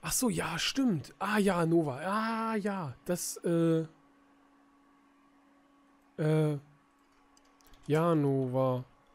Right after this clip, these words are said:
Da werd ich erstmal hingehen.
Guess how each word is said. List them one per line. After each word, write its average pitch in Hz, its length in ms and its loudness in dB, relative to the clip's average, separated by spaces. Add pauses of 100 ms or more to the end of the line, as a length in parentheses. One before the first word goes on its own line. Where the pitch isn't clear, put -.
Da 139 420 0 (160)
werd 139 680 -4
ich 185 400 -6 (160)
erstmal 135 1120 -4 (200)
hingehen. 123 1400 -6